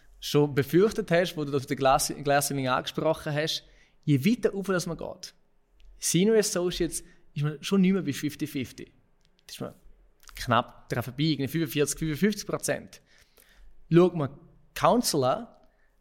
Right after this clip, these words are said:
dann ist es mal ungefähr zwei Drittel, ein Drittel. Und dann, wenn man auf die Stufe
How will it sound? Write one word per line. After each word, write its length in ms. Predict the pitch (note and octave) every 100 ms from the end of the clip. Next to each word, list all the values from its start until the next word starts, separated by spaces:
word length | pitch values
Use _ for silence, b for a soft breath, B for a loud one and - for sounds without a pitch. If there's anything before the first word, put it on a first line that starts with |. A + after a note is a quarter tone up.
| -
dann 240 | D#3+ G3+
ist 180 | F#3+ -
es 100 | -
mal 180 | E3 G3+
ungefähr 280 | F#3+ E3 D#3
zwei 420 | - C#3 C#3 C#3+
Drittel, 360 | C#3 C3+ - A#2+ - _
ein 280 | D3+ E3 F3+
Drittel. 420 | D3 A#2+ - - _ _ _ _ _ _ _
Und 260 | E3+ D3 E3+
dann, 200 | F#3 E3+
wenn 100 | C#3+
man 80 |
auf 100 | C#3
die 60 | -
Stufe 320 | - C#3+ -